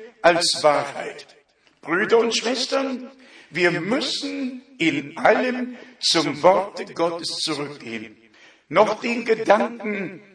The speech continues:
der Rechtfertigung. Wer in Römer drei von Vers einundzwanzig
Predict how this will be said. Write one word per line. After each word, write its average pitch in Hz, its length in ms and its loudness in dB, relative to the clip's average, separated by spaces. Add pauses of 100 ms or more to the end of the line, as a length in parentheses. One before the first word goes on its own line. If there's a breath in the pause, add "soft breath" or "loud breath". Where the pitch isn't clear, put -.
(140)
der 202 320 4
Rechtfertigung. 143 1200 0 (800)
Wer 247 520 4 (480 loud breath)
in 214 220 4
Römer 226 460 4
drei 220 600 4 (420 loud breath)
von 220 280 6
Vers 214 420 -2
einundzwanzig 220 1300 0